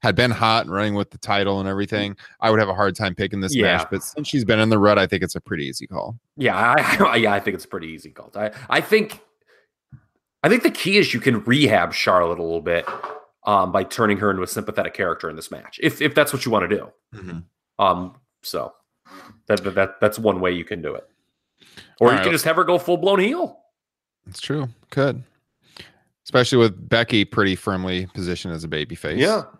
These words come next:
Speaker 1: Um,
Speaker 2: Yeah.
Speaker 1: okay, men's Survivor Series elimination match. We got Braun Strowman,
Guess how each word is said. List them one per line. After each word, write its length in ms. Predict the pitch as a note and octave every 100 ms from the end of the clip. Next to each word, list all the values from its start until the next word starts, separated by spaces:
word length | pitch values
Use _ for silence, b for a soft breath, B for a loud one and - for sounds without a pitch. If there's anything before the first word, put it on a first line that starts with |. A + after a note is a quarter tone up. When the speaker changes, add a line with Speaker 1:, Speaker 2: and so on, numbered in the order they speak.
| _ _
Speaker 1:
Um, 360 | - G2 F2+ E2+
Speaker 2:
Yeah. 220 | C3+ F3 - _ - B B B B B -
Speaker 1:
okay, 460 | F3+ E3+ A#2 F#2 -
men's 320 | B2 D3+ F3
Survivor 400 | F3 C3+ B2+ A2
Series 400 | - G2+ F2 E2
elimination 560 | F#2+ G2+ F#2 F2 E2 F#2
match. 220 | D#2 D#2+
We 80 | G2
got 160 | E2+
Braun 260 | G#2+ A#2 E3+
Strowman, 720 | F3+ - C3+ A#2+ A2+ B2 A#2+